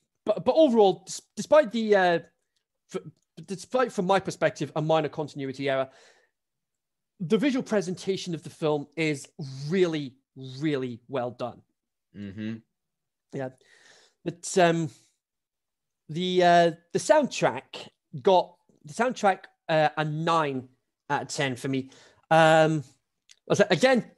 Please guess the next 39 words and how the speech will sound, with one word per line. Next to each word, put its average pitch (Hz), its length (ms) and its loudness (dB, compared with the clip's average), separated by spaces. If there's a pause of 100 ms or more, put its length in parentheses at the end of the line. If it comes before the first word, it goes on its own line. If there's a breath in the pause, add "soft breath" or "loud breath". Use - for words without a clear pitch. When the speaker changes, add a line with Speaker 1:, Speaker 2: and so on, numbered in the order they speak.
(220)
Speaker 1:
fantastic, 214 720 2
fantastic 214 500 4
score. 165 380 2
Massive 180 420 0
kudos 143 300 0
to - 80 -4
Henry 151 200 -2
Mancini 135 460 -4
for 143 200 -2
it. 139 120 -4 (440 loud breath)
Um, 175 480 6 (460)
I 160 40 -14
say 196 100 -6
the, 190 280 0 (100)
the 175 100 -2
songs, 277 840 2 (1080 soft breath)
I 190 40 2
say 220 140 4
The 208 80 4
World's 330 220 8
Greatest 277 260 0
Criminal 214 220 6
Mind, 147 420 2 (460)
that 208 220 4
I 185 80 2
can 165 160 -2
get 160 160 4
behind. 147 260 -2
Let 254 120 4
Me 247 80 0
Be 202 100 -4
Good 180 180 -2
to - 140 -10
You, 175 100 4
I'm 165 120 2
okay 156 280 0
with. 143 280 -2 (580 soft breath)
But, - 300 -8 (120)
um, 160 420 4